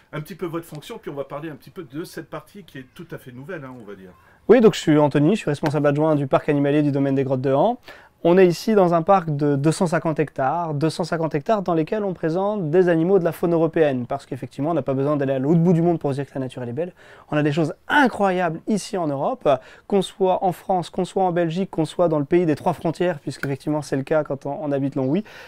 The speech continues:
Speaker 2: Eh bien, euh, il y a des choses incroyables à découvrir, et c'est ce qu'on propose ici aux gens.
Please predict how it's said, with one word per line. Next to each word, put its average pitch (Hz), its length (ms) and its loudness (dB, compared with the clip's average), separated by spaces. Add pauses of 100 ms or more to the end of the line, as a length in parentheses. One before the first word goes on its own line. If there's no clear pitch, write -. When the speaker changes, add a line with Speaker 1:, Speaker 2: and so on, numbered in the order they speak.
(120)
Speaker 2:
Eh 165 120 10
bien, 175 400 12
euh, 156 420 12
il 151 80 -2
y 170 60 0
a - 20 0
des 156 80 -2
choses 165 300 -2
incroyables 175 480 0
à - 20 0
découvrir, 151 560 -4 (140)
et - 20 -12
c'est - 140 -16
ce - 80 -20
qu'on 135 120 -10
propose 139 360 -8
ici 131 180 -10
aux 135 100 -8
gens. 117 100 -14